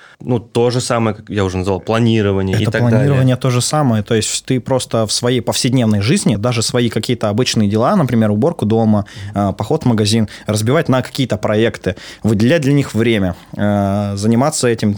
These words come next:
Speaker 2: каким-то неким тайм-менеджментом этого всего, э, декомпозировать, да, эти задачи. То есть учиться просто планировать даже в своей, э, обычной личной жизни. И это тоже будет прокачивать, э, ну, твои навыки.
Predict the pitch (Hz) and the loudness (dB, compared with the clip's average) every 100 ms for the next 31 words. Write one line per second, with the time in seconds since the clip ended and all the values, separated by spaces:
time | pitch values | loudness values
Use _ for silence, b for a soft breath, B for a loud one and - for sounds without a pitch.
0 | 110 - - 120 113 113 110 104 - 123 | -4 -6 -4 0 0 0 0 -4 -2 -2
1 | 113 123 120 107 107 101 107 101 104 98 | 2 2 2 2 0 0 -2 0 -2 0
2 | - 110 101 - B B - 107 104 101 | 0 0 0 -2 B B -4 0 0 -2
3 | 104 107 113 120 - 135 131 123 160 156 | -4 -10 -6 -4 0 0 0 2 4 4
4 | 131 127 127 123 120 123 127 - - 117 | 2 2 2 2 0 2 2 0 -2 -2
5 | - 127 - - 147 135 165 - - 113 | -2 -4 -2 -2 -2 0 -2 -2 -2 0
6 | 135 214 135 117 143 117 - 117 151 B | 4 4 2 2 0 -2 0 0 0 B
7 | B B B - 107 104 104 117 - 135 | B B B -2 0 0 0 0 0 2
8 | 107 - 123 110 123 101 92 78 110 110 | 2 0 0 2 2 0 -2 0 2 4
9 | 104 104 123 - 127 113 113 - 113 - | 2 0 -2 -2 -2 0 -2 -2 -6 -4
10 | 120 - 104 - 104 98 120 101 113 104 | -4 -2 -4 -2 -2 2 2 0 0 2
11 | 110 95 - 90 | 2 0 -2 -6